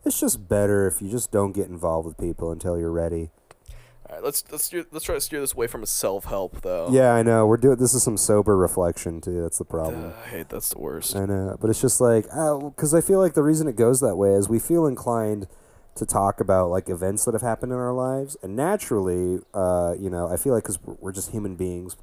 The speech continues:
Speaker 1: brains, we do some reflecting on it. You know, you joke about how you don't do any personal reflection, but you do.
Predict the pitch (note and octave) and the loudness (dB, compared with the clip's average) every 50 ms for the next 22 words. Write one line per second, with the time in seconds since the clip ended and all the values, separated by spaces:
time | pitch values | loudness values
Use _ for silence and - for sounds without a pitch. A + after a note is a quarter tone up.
0 | - - F2 F2 F2+ F2 E2+ E2+ F2 F2+ - - G2 F#2+ F#2+ F#2 - - F#2 E2 | -14 -10 -8 -8 -8 -8 -8 -10 -12 -14 -12 -12 -12 -12 -10 -12 -12 -12 -14 -14
1 | - - F2 E2 D#2+ - F2 E2+ E2+ D#2+ D#2+ E2 F2+ G2 - _ _ _ _ _ | -12 -12 -12 -12 -12 -12 -12 -14 -14 -14 -14 -12 -10 -12 -12 _ _ _ _ _
2 | _ _ _ - - G2+ F#2+ F#2 F#2+ F#2+ - B2+ A#2+ A2+ - - - F#2+ F2+ F#2 | _ _ _ -10 -4 -2 -2 -2 -2 -4 0 4 4 4 2 2 -2 0 0 0
3 | F2+ F2+ F2+ F2+ F2+ - F#2 F#2 F#2 E2 - F2+ F2 - - F#2+ F#2+ E2 - - | 0 -2 -2 -4 -6 -6 -10 -10 -10 -6 -6 -6 -6 -6 -8 -8 -10 -10 -6 -6
4 | G2+ F2 - - G#2+ G#2+ B2+ D3+ D#3 A2+ F2+ D#2 | -6 -6 -6 -8 -8 -8 -8 -8 -8 -10 -10 -12